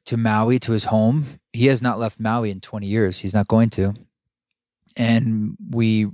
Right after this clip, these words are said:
I recorded some conversations with him in his study, basically, where I asked him questions and he answered beautifully. And then I took those recordings and wrote music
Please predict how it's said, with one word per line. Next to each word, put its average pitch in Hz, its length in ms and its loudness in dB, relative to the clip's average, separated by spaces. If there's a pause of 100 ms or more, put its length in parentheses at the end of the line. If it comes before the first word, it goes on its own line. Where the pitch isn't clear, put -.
I - 60 0
recorded 117 420 2
some 120 140 -6
conversations 110 720 -2
with 113 160 -2
him 147 280 -6 (420)
in 107 140 -4
his 107 120 0
study, 117 420 0
basically, 123 500 0 (180)
where 107 140 2
I 107 40 4
asked 107 220 -2
him 117 80 -4
questions 135 640 -2
and 104 120 -2
he 98 200 0
answered 123 380 -2 (540)
beautifully. 123 580 2 (600)
And 120 160 2
then 117 100 4
I 107 80 2
took - 280 0
those 123 540 2
recordings 98 680 0
and 101 220 -4
wrote 98 200 2
music 107 680 0